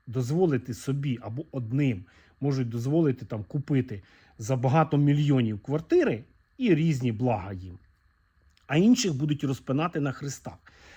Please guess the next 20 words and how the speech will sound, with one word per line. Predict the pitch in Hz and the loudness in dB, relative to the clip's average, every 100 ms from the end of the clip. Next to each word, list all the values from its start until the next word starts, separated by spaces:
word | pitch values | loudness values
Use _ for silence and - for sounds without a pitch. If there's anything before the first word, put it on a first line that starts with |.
| - - _ | -20 -20 _
А, | 143 131 | 0 0
це | 131 - 233 | 0 2 4
я | 226 190 143 | 6 6 6
не | 135 165 | 4 6
до | 156 | 6
Редіса, | 185 269 240 156 147 147 | 6 4 2 -2 -4 0
Азова, | 135 135 160 127 107 - _ _ _ _ | 0 4 4 4 0 -4 _ _ _ _
а, | 151 139 131 - | -2 -2 -2 -6
і | 175 165 170 | -2 -2 -2
інших | - 180 160 - 117 | 0 2 4 0 -2
там, | - 127 | -2 -2
це | 117 - 202 | 0 2 4
я | 196 202 185 - _ - | 6 6 6 0 _ -12
до | 117 131 208 | 0 4 4
справедливості, | - - 180 165 160 180 185 131 113 - - 104 _ _ _ _ _ _ | 4 2 6 6 6 4 4 4 0 -8 -18 -20 _ _ _ _ _ _
до | 123 123 165 147 127 - | -4 6 6 6 2 -14
всього | - - - - 170 190 | -10 -8 0 6 8 8
керівництва | - 175 160 170 170 - 135 | 6 4 6 6 4 2 0
нашої | 127 131 120 117 117 - | 2 0 -2 -8 -8 -2
армії, | 165 180 156 110 104 | 0 0 -2 -4 -8